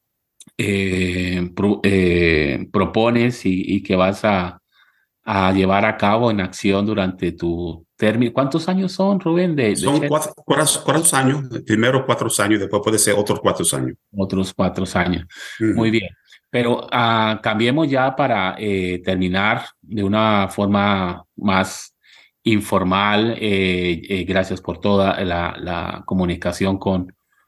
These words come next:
Speaker 1: con lo de tu oficina. Pero coméntanos, por ejemplo, eh, ya al final, ¿cuál es tu, por ejemplo, plato, eh, favorito, eh, latino?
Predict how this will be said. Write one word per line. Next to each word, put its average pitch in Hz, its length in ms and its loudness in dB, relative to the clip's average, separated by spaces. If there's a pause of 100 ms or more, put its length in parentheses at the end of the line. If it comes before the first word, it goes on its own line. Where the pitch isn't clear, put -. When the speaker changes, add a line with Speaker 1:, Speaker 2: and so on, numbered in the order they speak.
(160)
Speaker 1:
con 95 200 4
lo 92 80 4
de 90 140 2
tu 95 100 2
oficina. 104 680 0 (340)
Pero 107 220 2
coméntanos, 107 600 2
por 95 160 0
ejemplo, 101 840 2
eh, 98 520 0
ya 98 120 -2
al 101 100 -4
final, 101 520 2 (300)
¿cuál 107 220 0
es 101 160 -2
tu, 92 560 2
por 92 140 0
ejemplo, 95 720 -2 (560)
plato, 107 600 2
eh, 95 380 0
favorito, 98 1200 0
eh, 90 460 -4
latino? 110 1000 0